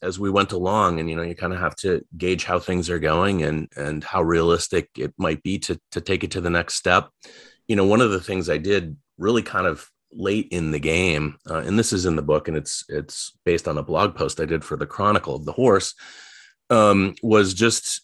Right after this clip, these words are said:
look at the, the show records of, I think it's the twenty people who made it to the, the second round at the Maclay Finals in whatever year it was, maybe twenty nineteen, maybe twenty twenty, probably twenty nineteen, and just see how much showing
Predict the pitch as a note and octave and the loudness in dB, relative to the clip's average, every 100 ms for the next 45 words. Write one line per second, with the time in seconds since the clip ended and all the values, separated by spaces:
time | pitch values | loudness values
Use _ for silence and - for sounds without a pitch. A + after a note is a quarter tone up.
0 | _ - A2 A#2 C#3 A#2 - F#2+ F#2 F2+ | _ -8 0 0 2 0 0 -2 -2 -2
1 | F2+ - A#2 B2 G2+ E2 - D#2+ D2+ - | -6 -4 0 0 2 -2 -2 -8 -8 -12
2 | - F2 E2 E2 D#2+ G#2 F#2 - E2+ - | -4 0 0 -2 -4 -6 -6 -2 -2 2
3 | G#2 G2 G#2 F#2 F#2 E2+ D#2+ E2+ F2 E2+ | 2 2 0 0 0 0 -2 0 0 0
4 | - - D#2 D2+ D2+ - _ _ _ - | -2 -4 0 0 -2 -6 _ _ _ -12
5 | - F#2+ - - E2+ E2 D#2 D#2 D2+ - | -4 -4 -2 0 0 0 -2 -4 -6 -4
6 | D#2+ C#2+ D2+ D2+ C#2+ C#2+ - D2+ D2+ B1 | -4 -4 -6 -4 -6 -8 -10 -8 -10 -12
7 | - F2 D#2 D2 C2+ - C2 F2+ D#2+ D2+ | -8 -6 -4 -6 -6 -6 -6 -6 -8 -8
8 | - E2+ D#2 D2 E2 D#2+ D#2 - E2 D#2 | -8 -6 -6 -8 -8 -8 -8 -10 -10 -10
9 | - D#2+ D2+ - _ _ _ - - - | -10 -10 -12 -16 _ _ _ -20 -2 0
10 | E3+ - D#2 D2+ D2+ - D#2 - - - | 0 -2 -8 -8 -8 -8 -10 -10 -16 -20
11 | - - _ A2+ G2+ G#2+ A#2+ - - - | -20 -20 _ 0 2 4 2 0 -4 -4
12 | - C3+ G2 C3 A#2+ A#2+ - - - A2 | -2 -2 -2 2 6 6 4 -2 2 2
13 | G#2+ G2 F#2 E2 | 4 2 0 -2